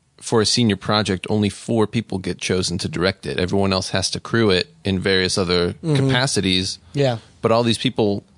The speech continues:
Speaker 1: you know, most of the people in the U S C pro-, uh, production track wanna be directors. So
Speaker 2: Yeah.
Speaker 1: to not be able to do a senior project,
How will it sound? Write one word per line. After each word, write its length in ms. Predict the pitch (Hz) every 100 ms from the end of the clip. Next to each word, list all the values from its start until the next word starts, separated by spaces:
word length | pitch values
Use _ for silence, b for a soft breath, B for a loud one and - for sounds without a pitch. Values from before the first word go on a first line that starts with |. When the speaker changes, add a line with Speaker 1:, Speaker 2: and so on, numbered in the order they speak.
| -
Speaker 1:
you 100 | 110
know, 80 | 101
most 260 | 127 127
of 60 | 120
the 60 |
people 280 | 120 113 110
in 180 | 113 110
the 80 | 107
U 180 | 107 104
S 80 | -
C 220 | 110 98
pro-, 340 | - 107 107 -
uh, 40 | -
production 460 | 117 107 - 104
track 260 | - 98 92
wanna 200 | 95 98
be 120 | 101
directors. 640 | 92 90 92 87 82 - - _ _ _ b b b
So 500 | - 110 92 90 87 - -
Speaker 2:
Yeah. 280 | 147 131 113 -
Speaker 1:
to 120 | 110
not 420 | 110 110 98 123
be 120 | 113
able 120 | 117 104
to 60 |
do 280 | 95 107 107
a 40 | 101
senior 360 | - 117 101
project, 840 | 90 110 110 101 104 92 - -